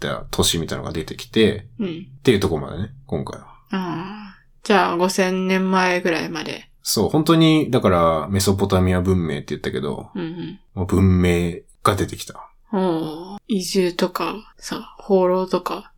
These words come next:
Speaker 1: うん。
Speaker 2: してた時から、文明まで、今回、たどりましたね。
Speaker 1: うん。結構進化してきたね。だいぶ。
Speaker 2: だいぶね。うん。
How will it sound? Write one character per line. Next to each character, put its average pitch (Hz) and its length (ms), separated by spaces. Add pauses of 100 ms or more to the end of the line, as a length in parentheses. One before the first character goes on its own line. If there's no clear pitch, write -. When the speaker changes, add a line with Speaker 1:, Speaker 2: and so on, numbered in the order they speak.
(120)
Speaker 1:
う 101 80
ん。 92 280
Speaker 2:
し - 240
て - 80
た - 160
時 - 120
か - 140
ら、 175 160 (280)
文 190 280
明 175 160
ま 170 180
で、 160 200 (320)
今 170 200
回、 170 360 (500)
た 196 80
ど 165 140
り 165 80
ま 175 140
し - 60
た - 80
ね。 226 40 (240)
Speaker 1:
う 104 100
ん。 87 440
結 135 300
構 92 120
進 101 300
化 95 100
し - 100
て - 60
き - 20
た 67 100
ね。 60 140 (540)
だ - 140
い - 80
ぶ。 202 60
Speaker 2:
だ 196 200
い 202 80
ぶ 214 160
ね。 208 300 (120)
う 180 60
ん。 160 300